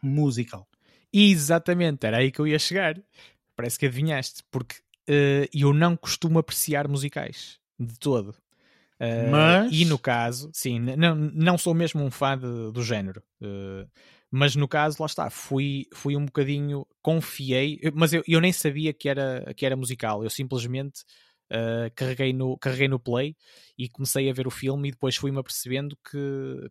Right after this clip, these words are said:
Speaker 2: que tinha, que tinha aí uma dose, eh, que tinha aí uma dose de musical, embora depois vim a perceber que o filme não é daqueles, não é daqueles filmes que, que está quase constantemente a apelar à, à encenação musical.
Speaker 1: Não
Speaker 2: E,
Speaker 1: é uma
Speaker 2: e até
Speaker 1: Mamma Mia.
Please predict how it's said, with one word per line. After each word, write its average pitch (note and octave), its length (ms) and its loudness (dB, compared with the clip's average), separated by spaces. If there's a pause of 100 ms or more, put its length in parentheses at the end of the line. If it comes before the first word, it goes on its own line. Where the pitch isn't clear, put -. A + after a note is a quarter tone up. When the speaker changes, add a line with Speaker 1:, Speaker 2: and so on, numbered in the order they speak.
(140)
Speaker 2:
que C3 160 -12
tinha, C3+ 420 -6
que - 120 -20
tinha C3+ 240 -4
aí B2+ 100 0
uma B2 180 -2
dose, B2 440 -2 (440)
eh, B2+ 380 2
que A#2+ 80 -20
tinha C3+ 140 0
aí C3 40 2
uma C3 140 0
dose B2+ 240 2
de C3+ 80 -10
musical, C3+ 560 0
embora B2+ 340 2
depois A#2+ 380 -4 (120)
vim C3+ 280 -2
a B2+ 60 -2
perceber - 240 -4
que - 120 -10
o B2 40 -4
filme B2+ 260 -4 (260)
não C3 220 2
é C3+ 80 2
daqueles, B2+ 760 -4
não A#2 160 -4
é B2 40 0
daqueles B2 240 -2
filmes B2 400 -6
que, A2+ 640 -10
que - 80 -10
está A2+ 260 -6
quase B2+ 340 -4
constantemente C3+ 920 -4 (400)
a B2+ 80 0
apelar B2 420 0
à, A#2+ 220 -4
à B2 120 -6
encenação B2+ 480 -4
musical. B2 460 -4 (340)
Speaker 1:
Não D3 160 2
Speaker 2:
E, D3+ 60 6
Speaker 1:
é D3+ 40 8
uma D3 200 6 (100)
Speaker 2:
e C3+ 60 6
até - 0 -
Speaker 1:
Mamma C3 40 6
Mia. A#2+ 380 2